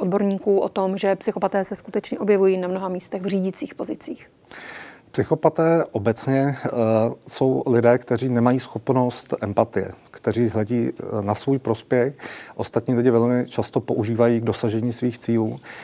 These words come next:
Speaker 2: A, eh, díky tomu jsou paradoxně, eh, obvykle, eh, nebo ne obvykle, ale poměrně často úspěšní. Eh, poznáme to velmi snadno. Člověk, který,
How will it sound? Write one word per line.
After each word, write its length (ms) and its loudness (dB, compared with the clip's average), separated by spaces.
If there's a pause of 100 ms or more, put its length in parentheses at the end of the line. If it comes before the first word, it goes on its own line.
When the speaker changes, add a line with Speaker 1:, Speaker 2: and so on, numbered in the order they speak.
(400)
Speaker 2:
A, 320 6 (140)
eh, 40 -6 (580)
díky 240 0
tomu 240 2
jsou 220 2
paradoxně, 680 0
eh, 100 -4 (280)
obvykle, 600 2 (100)
eh, 40 -6 (300)
nebo 200 0
ne 120 4
obvykle, 340 2
ale 100 0
poměrně 360 -2
často 360 -2 (180)
úspěšní. 640 -4 (800)
Eh, 40 2
poznáme 340 4
to 100 2
velmi 240 4
snadno. 360 0
Člověk, 320 0
který, 360 4